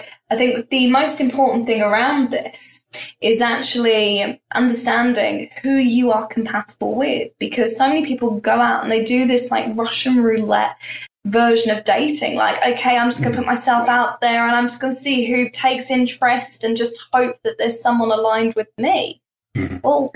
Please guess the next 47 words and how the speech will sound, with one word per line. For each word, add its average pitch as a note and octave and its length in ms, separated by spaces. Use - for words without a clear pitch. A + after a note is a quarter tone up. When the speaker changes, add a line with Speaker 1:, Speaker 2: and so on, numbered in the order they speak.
Speaker 1:
dating F#4+ 480
doesn't D4 340
work C#4 380
like - 280
that. - 280
You C#4 60
know, C#4 100
it - 120
doesn't C#4 280
Speaker 2:
No, - 160
it G#3 80
Speaker 1:
work. B3+ 400
Speaker 2:
doesn't. - 240
Speaker 1:
You C4+ 120
know, - 300
<laughs> - 0
you E4+ 180
think E4 260
about G3+ 400
it, - 80
you B3+ 60
know, G3 180
predators C4 560
don't A#3 300
just A3+ 340
go, A3 300
"Okay, G3+ 320
well, G3+ 320
you G#3+ 100
know, F#3+ 60
I'll F#3+ 180
wait D4+ 220
for G#3+ 100
them G3 100
to G#3 100
come G3 300
to G3 140
me." G#3+ 480
You B3 100
know, G#3+ 60
Speaker 2:
Mm-hmm. F#3+ 160
Speaker 1:
there, A3+ 220
there's A#3 320
that A#3 280
element C4 420
there. - 380
So A#3 360